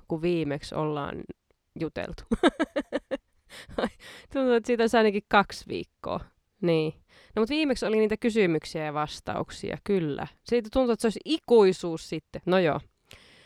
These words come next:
kuitenkin. Tänään ajattelin sitten tosiaan puhua musiikista. Siellä ihanasti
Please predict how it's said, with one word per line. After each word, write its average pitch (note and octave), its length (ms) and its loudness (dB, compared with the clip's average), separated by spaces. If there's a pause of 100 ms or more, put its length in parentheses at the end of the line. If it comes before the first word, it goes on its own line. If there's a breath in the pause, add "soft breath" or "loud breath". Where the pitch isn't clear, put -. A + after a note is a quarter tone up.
(280 loud breath)
kuitenkin. D3+ 680 0 (120)
Tänään A3 520 2
ajattelin E3 560 0
sitten E3+ 360 -2
tosiaan E3+ 500 0
puhua G3 240 4
musiikista. E3 880 0
Siellä G3 260 -2
ihanasti G3 560 0